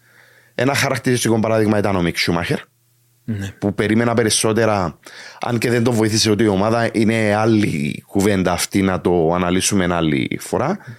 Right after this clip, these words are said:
Speaker 1: Είναι σίγουρα πιο ταλαντούχος από τον Νίκολας Λατίφη.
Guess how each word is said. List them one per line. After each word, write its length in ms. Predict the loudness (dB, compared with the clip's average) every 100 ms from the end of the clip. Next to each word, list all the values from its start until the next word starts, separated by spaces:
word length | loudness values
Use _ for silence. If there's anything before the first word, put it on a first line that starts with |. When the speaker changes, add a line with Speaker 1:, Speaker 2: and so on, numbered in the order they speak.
| -20 -20 -20 -20 -20 _ _ _
Speaker 1:
Είναι 640 | 0 2 4 2 2 2 0
σίγουρα 440 | 2 2 2 2
πιο 120 | 0 0
ταλαντούχος 520 | 2 2 2 0 -2
από 140 | 0
τον 140 | 2 2
Νίκολας 400 | 0 0 0 0
Λατίφη. 520 | -2 -2 -2 0